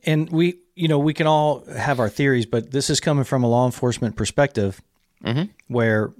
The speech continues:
Speaker 1: and we've talked about it many times, that the range, actual range time, the structured range time that many of these officers get is minimal, is minimal. And a lot of times when they show up,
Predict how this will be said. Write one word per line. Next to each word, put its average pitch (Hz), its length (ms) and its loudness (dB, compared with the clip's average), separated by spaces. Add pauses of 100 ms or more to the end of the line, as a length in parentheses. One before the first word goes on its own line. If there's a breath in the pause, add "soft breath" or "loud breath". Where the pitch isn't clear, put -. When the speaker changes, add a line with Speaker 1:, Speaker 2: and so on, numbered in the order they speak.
Speaker 1:
and 110 80 0
we've 110 120 0
talked 131 200 0
about 120 200 2
it 113 120 -2 (200)
many 123 240 0
times, 110 380 0
that 104 180 -2
the 107 120 0
range, 135 480 2
actual 135 400 0
range 131 380 0
time, 98 360 -2
the 90 80 -2
structured 131 520 -2
range 120 340 0
time 110 260 0
that 98 120 0
many 113 220 2
of 117 40 2
these 117 160 0
officers 107 380 -2
get 110 320 0 (580 soft breath)
is 127 160 -2
minimal, 127 440 0 (360)
is 107 140 -2
minimal. 104 400 -2 (840 soft breath)
And 123 120 0
a 123 40 2
lot 156 180 2
of 220 80 0
times 117 480 0
when 127 120 0
they 151 100 2
show 180 320 2
up, 104 300 -2